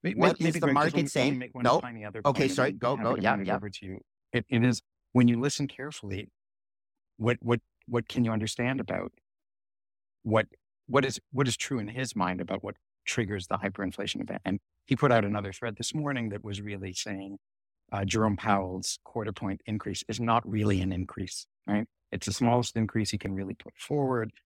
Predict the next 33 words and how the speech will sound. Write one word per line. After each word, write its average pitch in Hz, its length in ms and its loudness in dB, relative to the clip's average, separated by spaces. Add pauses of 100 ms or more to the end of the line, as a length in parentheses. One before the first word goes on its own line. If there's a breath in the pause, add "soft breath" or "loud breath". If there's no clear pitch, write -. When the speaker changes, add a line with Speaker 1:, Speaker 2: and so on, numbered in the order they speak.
(100)
Speaker 1:
There, 104 220 -6 (480)
the 95 80 -4
facilities 101 720 -2
are 101 60 0
gonna 92 200 0
get 92 200 0
used 98 340 -2
extensively. 113 580 -2
There's 98 240 -4
all 104 140 4
sorts - 240 -6
of 101 80 -6
bailouts. 101 340 2
There's 101 140 -4
all 98 100 2
sorts - 240 -4
of 104 100 -6
printing - 360 -2
still - 200 -8
going 98 260 -4
on. 98 240 -2 (360)
There 92 160 2
still - 280 2
will 92 180 0
be 92 160 2
runs 90 280 2
on 95 100 0
the 92 60 -2
bank. - 280 -8
So 110 140 -2 (240 loud breath)
you 127 100 4
have 180 160 4
to 254 140 4